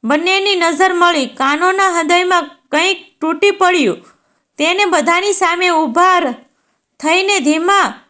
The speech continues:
પરંતુ સ્પષ્ટ અવાજે કહ્યું, "મેડમ, મેં જે કર્યું તે અક્ષમ છે. એ દિવસે મેં માત્ર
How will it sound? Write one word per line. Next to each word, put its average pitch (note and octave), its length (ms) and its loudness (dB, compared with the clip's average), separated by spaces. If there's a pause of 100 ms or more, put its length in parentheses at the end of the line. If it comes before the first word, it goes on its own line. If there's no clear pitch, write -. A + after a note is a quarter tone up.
(120)
પરંતુ F4+ 340 0
સ્પષ્ટ F4 480 -2
અવાજે E4+ 400 2
કહ્યું, F4 400 2 (280)
"મેડમ, D#4 440 2 (240)
મેં D4+ 220 0
જે F#4 140 0
કર્યું F#4 360 2
તે F4+ 440 -2 (480)
અક્ષમ F#4 680 -2
છે. D4 480 -4 (140)
એ E4+ 260 -2
દિવસે F4 420 0
મેં F4+ 260 -2
માત્ર D#4 440 0